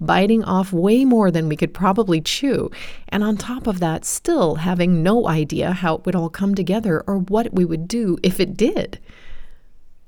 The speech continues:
With renting and other half measures out of the picture now, we really had nothing to go to but a big question mark.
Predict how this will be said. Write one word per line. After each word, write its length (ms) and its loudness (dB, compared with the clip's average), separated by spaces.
With 200 2
renting 640 0
and 200 -8
other 260 4
half 400 -4
measures 580 -2
out 180 0
of 40 0
the 80 -6
picture 380 -2
now, 400 -8
we 120 0
really 260 2
had 200 -6
nothing 280 -4
to 60 -6
go 220 2
to 240 -4
but 220 0
a 20 0
big 240 0
question 560 -4
mark. 320 -10